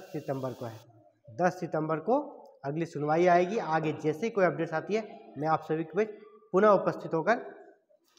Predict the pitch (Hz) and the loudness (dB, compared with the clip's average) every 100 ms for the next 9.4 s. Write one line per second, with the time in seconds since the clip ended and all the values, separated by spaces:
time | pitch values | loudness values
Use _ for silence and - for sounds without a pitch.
0 | - 156 - 151 185 185 175 156 156 170 | -8 -6 -4 2 2 2 -4 -2 -2 2
1 | 180 180 202 208 - - - 160 165 143 | 2 4 0 -2 -10 -20 -2 2 4 2
2 | 156 214 240 214 165 165 175 170 196 180 | 4 6 8 6 4 -2 -2 -4 -4 -2
3 | 233 - - - - 120 170 208 208 240 | -2 -4 -18 -20 -12 2 6 6 4 -4
4 | - - - _ _ 123 196 269 285 285 | -6 -16 -20 _ _ -2 4 8 6 6
5 | 135 - 127 156 151 175 170 170 185 170 | -2 -4 -4 -4 -4 -4 -4 -2 -2 0
6 | 160 185 190 185 190 240 - - - - | 2 2 4 6 6 4 0 -14 -18 -20
7 | _ _ _ _ _ _ - 170 170 165 | _ _ _ _ _ _ -4 -4 0 0
8 | 180 185 175 135 147 190 208 185 196 151 | 0 0 0 -2 2 4 4 2 -2 -4
9 | 165 175 170 226 | -4 -4 -4 -8